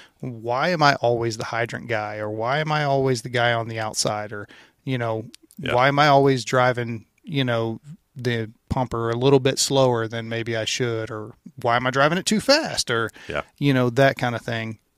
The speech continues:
Speaker 1: Um, that's where you really have to sit down and you have to have that tough conversation in your head
Speaker 2: Yeah.
Speaker 1: of, "Okay, what's going on with me?"
Speaker 2: Yeah.
Speaker 1: And it's time to go get some help. And like you said, the stigma has to be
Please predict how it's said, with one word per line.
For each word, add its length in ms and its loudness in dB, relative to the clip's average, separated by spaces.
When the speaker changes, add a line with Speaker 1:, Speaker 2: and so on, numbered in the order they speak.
Speaker 1:
Um, 460 -4
that's 260 2
where 100 4
you 140 0
really 220 2
have 140 -2
to 80 -6
sit 200 -2
down 240 -2
and 120 -6
you 60 -4
have 160 -2
to 60 -14
have 120 -2
that 180 -6
tough 240 -2
conversation 580 -4
in 80 -4
your 120 -4
head 240 -2
Speaker 2:
Yeah. 140 -10
Speaker 1:
of, 400 2
"Okay, 220 -2
what's 240 -4
going 240 -8
on 160 -10
with 180 -12
me?" 160 -12
Speaker 2:
Yeah. 120 -8
Speaker 1:
And 340 -4
it's 160 -4
time 220 0
to 80 -6
go 100 -4
get 140 -6
some 120 -6
help. 300 -8
And 300 0
like 160 -4
you 60 -8
said, 320 2
the 140 -2
stigma 320 0
has 220 2
to 100 -6
be 400 -6